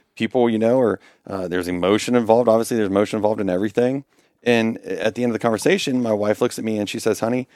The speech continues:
there's nothing wrong with anything that you said." She said, "I agree with everything that you said."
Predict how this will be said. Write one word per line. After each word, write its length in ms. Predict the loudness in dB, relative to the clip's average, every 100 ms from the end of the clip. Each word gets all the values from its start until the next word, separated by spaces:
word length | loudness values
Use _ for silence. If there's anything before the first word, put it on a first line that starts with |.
| _ _
there's 200 | -2 0
nothing 500 | 0 2 2 2 0
wrong 540 | 2 4 4 0 -6 -10
with 140 | -10 -4
anything 400 | -4 -2 -2 -2
that 80 | -4
you 140 | -8
said." 400 | -8 -8 -8 -12 _ _ _ _ _ _ _ _ -14
She 100 | -6
said, 140 | -4
"I 20 |
agree 260 | -4 -2 -2
with 140 | 0
everything 320 | -2 -2 -2
that 100 | -4
you 80 | -4
said." 360 | -6 -6 -6